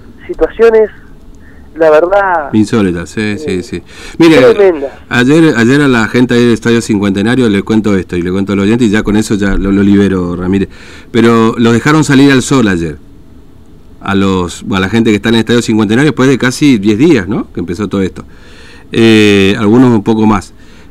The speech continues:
Speaker 2: De, de grupos de a sesenta, ¿no? Entonces, claro, cuando algunos, eh, vieron que estaban saliendo, eran más, ya se había cumplido el grupo de sesenta, eh, le dice, "Bueno, pero queremos salir, si el patio es grande, bla, bla, bla.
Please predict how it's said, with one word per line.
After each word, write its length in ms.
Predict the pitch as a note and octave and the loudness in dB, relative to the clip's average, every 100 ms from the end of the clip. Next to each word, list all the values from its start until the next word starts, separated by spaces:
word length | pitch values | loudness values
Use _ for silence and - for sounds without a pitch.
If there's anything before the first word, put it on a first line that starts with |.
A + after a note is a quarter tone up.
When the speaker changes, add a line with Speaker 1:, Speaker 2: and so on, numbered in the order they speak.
| - | -16
Speaker 2:
De, 260 | - A#2+ C3+ | -2 2 2
de 180 | B2+ C3 | 2 4
grupos 340 | C#3+ F#3 F#3+ | 4 4 4
de 80 | D#3+ | 2
a 40 | |
sesenta, 600 | C#3+ B2+ D#3+ C3+ G2 E2 - - | 2 0 2 2 2 -4 -12 -12
¿no? 220 | F#2 A#2 - - - - - - | -8 -8 -10 -20 -20 -20 -20 -6
Entonces, 300 | A#2+ C3+ D#3+ | 0 2 2
claro, 280 | F3+ F3+ A#2+ | 2 2 2
cuando 400 | A#2 A#2+ B2+ B2 | 2 4 4 4
algunos, 460 | B2+ D3 E3 D#3 | 4 6 4 2
eh, 100 | - C3 | -2 -2
vieron 360 | C3 C#3 D#3+ | 2 2 4
que 80 | C#3+ | 2
estaban 280 | C3+ D#3 D#3 | 0 0 0
saliendo, 580 | F3+ F3+ G3 G3+ F#3+ C3 | 0 2 4 4 2 2
eran 260 | B2 C3 | 2 4
más, 280 | B2+ C3+ C3 A2+ - | 4 4 0 -4 -10
ya 260 | - A#2 G#2+ - G#2 A2+ | -4 -4 -4 -6 -6 -2
se 100 | B2 | 2
había 200 | A#2 C3 | 2 0
cumplido 580 | - A2+ A2 C#3 C#3+ | 0 0 4 4 6
el 80 | B2+ | 4
grupo 400 | A#2+ C#3 C#3 B2+ | 4 4 2 0
de 60 | B2+ | 0
sesenta, 560 | C3 A#2+ D#3+ D#3+ F#3+ G#3+ - - - - - - - | -2 -2 0 0 -2 -6 -18 -20 -20 -20 -20 -8 0
eh, 640 | A#2 A#2 A2+ A2+ A2 - - | 2 4 4 4 0 -4 -4
le 120 | A#2+ | -2
dice, 140 | C3+ | 0
"Bueno, 280 | E3+ B3+ G#3+ | 2 2 2
pero 120 | D3 C3+ | 2 2
queremos 320 | D3 G3 E3+ | 2 2 0
salir, 340 | F3 A#3+ A#3+ | 0 2 0
si 100 | - | 0
el 60 | C3+ | -2
patio 260 | E3 D#3+ | 0 2
es 80 | C#3+ | 2
grande, 340 | G#3 B3 F3+ C#3+ | 4 2 4 4
bla, 140 | D3 | 2
bla, 100 | D3+ | 2
bla. 180 | D#3+ | 0